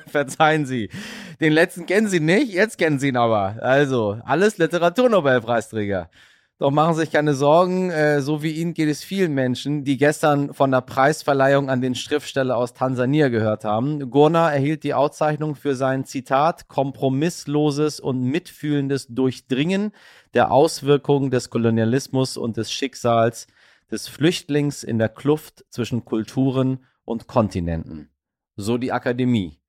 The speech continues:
Und wenn ich das so hier so aufsage, meine Damen und Herren, dann hört sich das ehrlich gesagt ziemlich, ziemlich gut und ziemlich, ziemlich wichtig an. Wenn Sie jetzt, äh, sofort lesen wollen, was das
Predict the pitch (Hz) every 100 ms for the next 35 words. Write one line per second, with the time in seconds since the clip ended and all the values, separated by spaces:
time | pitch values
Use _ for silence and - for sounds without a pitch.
0 | _ - 107 120 123 123 123 120 113 107
1 | _ - 175 180 180 185 160 127 120 117
2 | 110 107 107 101 104 101 92 107 110 127
3 | 139 123 120 120 - _ 107 113 127 123
4 | 107 117 113 _ _ - 120 120 123 120
5 | 123 - - 113 104 104 104 - - 101
6 | 101 - - 92 - 113 107 110 117 -
7 | - 95 95 107 113 _ 98 107 - 82
8 | - 78 76 _ _ _ _ _ _ _
9 | _ - 123 127 143 139 135 - 143 131
10 | 127 123 120 113 135 135 151 151 135 131
11 | 165 165 151 139 139 139 139 135 123 131
12 | 131 135 127 -